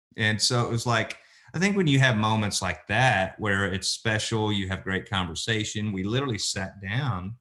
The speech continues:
We did not interview her, anything like that, but we just sat down and, and had a conversation. And there was nothing in it for anybody other than just getting to know each other.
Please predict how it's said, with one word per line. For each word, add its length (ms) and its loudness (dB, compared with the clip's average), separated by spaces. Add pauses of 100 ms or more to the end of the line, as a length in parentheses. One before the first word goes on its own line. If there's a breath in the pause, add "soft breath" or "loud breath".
(220)
We 80 -2
did 140 2
not 200 4
interview 440 4
her, 280 2
anything 440 0
like 240 -2
that, 320 0 (480 soft breath)
but 100 -2
we 120 2
just 280 -4
sat 260 -2
down 380 0
and, 240 -2 (880)
and 240 -6
had 180 -2
a 80 -2
conversation. 880 -4 (240)
And 140 -2
there 80 0
was 320 -6 (500)
nothing 600 0
in 120 0
it 140 0
for 160 -2
anybody 680 0
other 220 -2
than 200 -2
just 240 -6
getting 200 -6
to 40 -6
know 200 -6
each 180 -8
other. 240 -14